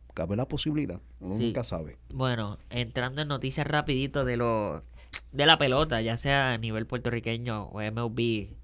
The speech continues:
Speaker 2: Ayer, Teoscar Hernández, el jugador dominicano, firmó con los Dodgers. O sea que los Dodgers en este offseason han añadido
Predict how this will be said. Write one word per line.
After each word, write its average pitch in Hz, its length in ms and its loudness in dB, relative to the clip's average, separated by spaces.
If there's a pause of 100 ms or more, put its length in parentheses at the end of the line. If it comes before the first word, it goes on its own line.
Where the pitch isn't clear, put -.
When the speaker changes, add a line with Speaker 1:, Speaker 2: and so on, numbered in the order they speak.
Speaker 2:
Ayer, 117 640 2
Teoscar 135 640 2
Hernández, 143 720 4
el 113 300 0
jugador 123 480 0
dominicano, 151 640 2
firmó 143 420 -2
con 170 200 4
los 147 240 2
Dodgers. 120 500 0
O 98 120 -6
sea 107 180 -2
que 117 160 -2
los 110 260 -4
Dodgers 160 460 0
en 127 140 -2
este 135 340 -4
offseason 143 480 -2
han 123 180 -2
añadido 135 560 2